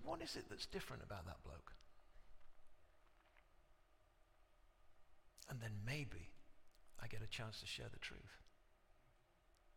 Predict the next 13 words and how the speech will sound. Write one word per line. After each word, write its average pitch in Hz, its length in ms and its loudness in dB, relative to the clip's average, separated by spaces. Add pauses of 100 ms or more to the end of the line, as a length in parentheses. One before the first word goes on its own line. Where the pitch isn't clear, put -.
(560)
But - 100 8
it's - 200 6
not 240 340 10
my 185 440 10 (100)
job 147 580 8 (520)
to 180 100 10
do 180 220 8
truth - 480 8
before 190 340 10
grace. 196 560 8 (3000)
It's 220 240 12
my 262 280 12
job 147 440 12